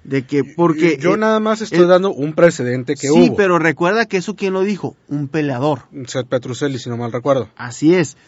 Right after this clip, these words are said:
Speaker 1: O sea, que también, fuente no muy confiable, pero bueno, eh,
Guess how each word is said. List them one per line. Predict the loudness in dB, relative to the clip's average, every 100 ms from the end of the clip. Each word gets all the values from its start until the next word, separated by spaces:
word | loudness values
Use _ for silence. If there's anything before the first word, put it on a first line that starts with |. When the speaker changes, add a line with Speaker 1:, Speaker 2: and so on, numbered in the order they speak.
| _
Speaker 1:
O | -6
sea, | -6 -6 _ _ -10
que | -8
también, | -4 -2 -2 -4 _ _
fuente | _ -10 -6 -4
no | -2
muy | -2 -4
confiable, | -4 -6 -4 -4 -6 _ _
pero | -8 -2
bueno, | 0 -2 -4 _ _ _ _ _
eh, | -6 -4 -4 -4